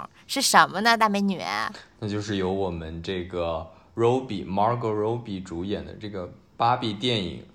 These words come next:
Speaker 2: 咱们这个今天姐妹欢聚一堂啊，就是为了恭迎比黄登基。
Speaker 1: 对，恭迎比黄登基，鼓掌，鼓掌，鼓掌。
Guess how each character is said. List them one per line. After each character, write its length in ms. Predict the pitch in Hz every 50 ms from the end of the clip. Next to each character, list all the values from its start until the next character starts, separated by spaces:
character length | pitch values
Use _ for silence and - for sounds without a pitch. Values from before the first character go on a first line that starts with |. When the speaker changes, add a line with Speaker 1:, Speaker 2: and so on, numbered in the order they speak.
| - -
Speaker 2:
咱 140 | - - 95
们 120 | 95 101
这 160 | 98 107 104
个 200 | 98 92 85 76
今 180 | - - - 104
天 160 | 104 107 104
姐 160 | 104 - 87
妹 180 | 73 82 90 95
欢 300 | 98 95 - 101 104 104
聚 160 | - 107 98
一 20 | 90
堂 200 | 92 - 85 -
啊， 200 | - 85 80 78 -
就 100 | - 107
是 120 | - -
为 100 | 104 98
了 100 | 95 92
恭 300 | 92 92 104 107 113 113
迎 340 | 107 92 85 85 87 90 98 - -
比 220 | - 98 90 87
黄 340 | 90 92 92 85 85 92 95
登 240 | 92 110 113 117 120
基。 400 | 117 - 117 113 113 117 113 104 - - - - _ - - - - - - - - - - - - - - - - - - - - - - - - - - - - - - -
Speaker 1:
对， 220 | - 254 233 214 196
恭 240 | 202 240 254 262 240
迎 140 | 226 240
比 100 | 220 202
黄 240 | 175 - 196 202 214
登 160 | 214 247 254
基， 160 | 233 - 254 262
鼓 140 | - 247
掌， 160 | 233 247 220 208
鼓 80 | 233
掌， 160 | 226 240 214
鼓 80 | 196 226
掌。 680 | 220 220 196 190 185 185 190 190 196 202 202 220 208